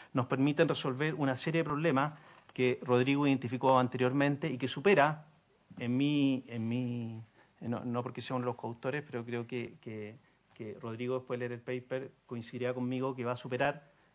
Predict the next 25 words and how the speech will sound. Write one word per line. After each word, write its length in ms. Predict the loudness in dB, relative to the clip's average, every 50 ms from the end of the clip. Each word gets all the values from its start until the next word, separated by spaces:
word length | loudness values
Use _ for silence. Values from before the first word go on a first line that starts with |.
| _ _
eh, 440 | -10 -8 -8 -6 -6 -8 -8 -10 -10
eh, 280 | -10 -8 -8 -8 -8 -10 -8
el 120 | -8 -8 -8
estado 260 | -6 -4 0 0 2
del 100 | 4 4
arte 260 | 2 2 0 -4 -6
en 80 | -6 -4
términos 340 | -4 -4 -2 -2 -2 -2
de 80 | -2 0
la 120 | 0 0
identificación 840 | 0 0 -2 -6 -8 -12 -14 -8 -8 -8 -8 -6 -6 -4 -4 -4 -4
y 40 | -4
de 80 | -4 -4
los 100 | -6 -6
problemas 340 | -8 -8 -8 -6 -6 -4
de 40 | -2
causalidad 600 | -2 -2 -2 -4 -6 -6 -2 0 2 2 2 0 -4 -10 -18 -20 -20 -10
que 100 | -8 -6
se 100 | -2 -2
han 60 | -2
señalado 480 | -2 -2 -2 0 2 4 4 4 6 4
anteriormente 800 | 2 2 0 0 0 2 2 2 2 2 0 0 -4 -4 -4 -6
en, 280 | -6 -4 -4 -4 -4 -6
en, 160 | -8 -10 -10 -10
en, 340 | -10 -10 -8 -8 -8 -10 -12